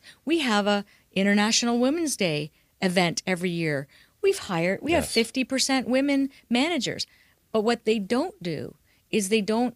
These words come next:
Speaker 1: align the cultural behaviors on a daily basis
Speaker 2: Right.
Speaker 1: to those values.
Speaker 2: Yeah.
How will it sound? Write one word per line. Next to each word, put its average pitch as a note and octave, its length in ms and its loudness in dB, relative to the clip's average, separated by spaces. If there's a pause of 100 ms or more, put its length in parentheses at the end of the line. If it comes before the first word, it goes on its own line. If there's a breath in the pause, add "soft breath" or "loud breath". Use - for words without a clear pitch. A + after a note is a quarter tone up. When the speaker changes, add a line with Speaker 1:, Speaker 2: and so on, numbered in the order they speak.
Speaker 1:
align F#3+ 460 0
the F3+ 80 -4
cultural C4 640 -4
behaviors F#3 800 -4
on F3 160 -6
a E3+ 60 -4
daily F3+ 400 -4
basis - 640 -6 (100)
Speaker 2:
Right. D#3 140 -8
Speaker 1:
to F#3+ 120 0
those D#3+ 500 -2 (260)
values. D#3 840 -6
Speaker 2:
Yeah. D#2+ 160 -8